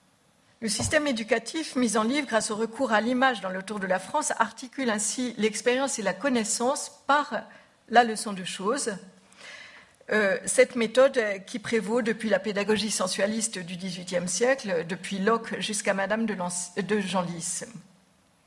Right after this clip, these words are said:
et qui est reprise, euh, jusqu'à la fin du dix-neuvième siècle, euh, et bien expliquée d'ailleurs dans le dictionnaire de pédagogie de Ferdinand Buisson. Dans le Tour de la France, le texte sur Buffon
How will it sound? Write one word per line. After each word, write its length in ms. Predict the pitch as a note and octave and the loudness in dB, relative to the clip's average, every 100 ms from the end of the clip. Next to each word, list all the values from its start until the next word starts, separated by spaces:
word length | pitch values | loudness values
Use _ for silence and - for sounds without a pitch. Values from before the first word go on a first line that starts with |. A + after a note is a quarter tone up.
| _ _ - | _ _ -4
et 80 | A3 | -4
qui 160 | G#3+ G#3 | 0 -2
est 40 | |
reprise, 680 | F3+ G3+ - B3 C4 G#3 - - - - - F#3+ | 0 -4 -4 0 0 0 -4 -8 -12 -12 -4 0
euh, 160 | F#3+ | 2
jusqu'à 280 | G3 A3 G#3 | 2 0 0
la 100 | E3+ | 0
fin 160 | A#3+ A3+ | 0 0
du 120 | A3 | 0
dix-neuvième 480 | G#3 G3 F3 F3 E3+ | 0 -2 0 -4 -4
siècle, 460 | - D3+ - - - _ _ _ _ - - - - _ _ _ - - | -6 -8 -10 -20 -20 _ _ _ _ -20 -20 -20 -20 _ _ _ -20 -4
euh, 280 | F#3+ F3 F3 | 2 4 4
et 80 | F#3 | 2
bien 240 | F3 A#3+ | 6 8
expliquée 480 | B3 - - G3 B3+ | 6 -2 -8 -2 0
d'ailleurs 320 | G3+ F3+ A3+ | 0 2 2
dans 120 | G3 F3+ | 2 -2
le 120 | F#3+ | -4
dictionnaire 420 | G3+ - G3+ G#3+ | -4 -2 2 2
de 80 | F#3+ | 0
pédagogie 760 | G3+ F#3 - F#3 F#3 A#3 B3 | 0 0 2 4 4 4 -2
de 100 | F#3 | -2
Ferdinand 440 | F#3+ G#3 F#3 G3 G3+ | -2 -2 0 0 0
Buisson. 400 | F#3+ F#3 - D#3 - _ _ _ _ _ _ _ _ G3+ | 0 -4 -4 -8 -14 _ _ _ _ _ _ _ _ 2
Dans 160 | A#3 | 4
le 100 | A#3+ | 4
Tour 160 | A#3+ D4+ | 2 2
de 100 | B3 | 4
la 140 | A3 | 4
France, 480 | G#3+ - C#4+ D#4 A#3 A3+ | 0 0 0 2 -2 0
le 120 | A3+ | 0
texte 300 | C#4 - G#3+ | 0 -4 -4
sur 240 | - G3+ | -4 -2
Buffon 420 | F#3+ B3+ - C#4 | 0 0 0 -4